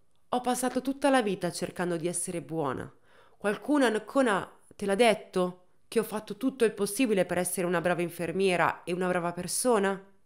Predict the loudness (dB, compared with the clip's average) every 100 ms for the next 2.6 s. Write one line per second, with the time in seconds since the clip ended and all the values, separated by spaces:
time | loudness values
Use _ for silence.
0 | _ -20 -4 2 4 4 2 2 2 0
1 | -4 -4 -6 -8 -10 -12 -14 _ -10 -8
2 | -4 -2 -4 -4 -8 -8